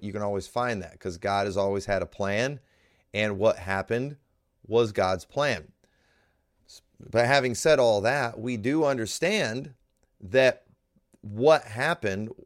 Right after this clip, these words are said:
was disobedience. Throughout the timeline of the Bible, we constantly see people disobeying. We see, constantly see Israel disobeying.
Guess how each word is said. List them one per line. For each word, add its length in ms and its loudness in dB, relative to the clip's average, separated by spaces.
was 360 0
disobedience. 960 -2
Throughout 440 0
the 100 0
timeline 600 -4
of 120 -2
the 100 -2
Bible, 560 0
we 180 -6
constantly 800 -6
see 500 -8
people 460 -6
disobeying. 640 -2
We 140 -12
see, 240 -8
constantly 460 -4
see 340 -8
Israel 540 0
disobeying. 720 0